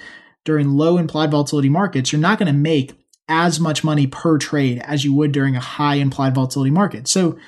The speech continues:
you just have to scale back your position size to account for that, right? Doesn't mean do more.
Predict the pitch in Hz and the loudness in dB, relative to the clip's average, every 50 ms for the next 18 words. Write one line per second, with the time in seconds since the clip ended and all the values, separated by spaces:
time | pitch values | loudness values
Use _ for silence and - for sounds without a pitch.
0 | - - - - _ _ 170 196 202 196 214 214 - 185 - - - 180 170 165 | -20 -20 -20 -20 _ _ 0 0 2 2 0 0 0 -2 -2 0 0 0 2 2
1 | 165 165 160 151 - - 156 143 156 147 175 240 247 - 185 147 - 139 135 143 | 2 2 0 -2 0 -2 -2 -2 0 0 0 0 2 2 0 0 0 0 -2 -2
2 | 143 - - 180 175 185 240 262 226 - - 110 110 110 131 131 123 135 151 180 | 0 0 0 0 2 2 0 0 0 -2 -2 -6 -8 -10 -8 -2 0 0 0 0
3 | 190 - 170 175 180 208 196 185 180 175 180 165 165 175 226 247 190 - 123 139 | 0 -2 -2 0 2 4 4 4 4 4 2 2 2 2 2 2 2 0 -2 -4
4 | 175 180 | -6 -8